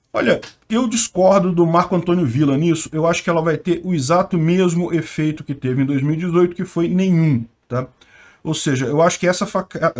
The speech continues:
eu acho que essa internação dele, ainda devido à facada, não vai ter nenhum efeito eleitoral, como em dois mil e dezoito não teve nenhum efeito a facada que ele levou. Pra quem lembra, ele já era líder nas pesquisas com grande vantagem, o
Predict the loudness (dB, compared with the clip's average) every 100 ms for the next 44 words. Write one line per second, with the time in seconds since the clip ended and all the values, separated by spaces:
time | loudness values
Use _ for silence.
0 | -6 -4 -4 -4 -2 -2 0 0 0 -2
1 | -2 -2 2 4 4 2 -2 0 0 0
2 | -2 -2 -4 -4 -6 -2 -2 -4 -8 _
3 | _ _ 0 2 2 0 0 0 2 2
4 | 0 -2 -4 -4 -4 -4 -4 -4 -4 -2
5 | 2 4 4 2 0 -2 -2 -2 -2 -2
6 | -4 -2 -2 0 0 0 -2 -4 -4 -4
7 | -4 -8 -8 -8 -4 -4 -4 -4 -2 0
8 | -2 -4 -10 -20 -20 -20 _ -4 -2 0
9 | 2 4 2 0 -2 0 2 4 2 4
10 | 2 0 -2 0 0 -2 -6 -8 -6 -4
11 | -2 -2 -4 -4 -2 2 4 2 0 -2
12 | -2 -4 -4 -2 -2 -4 -6 -14 _ _
13 | -2 -2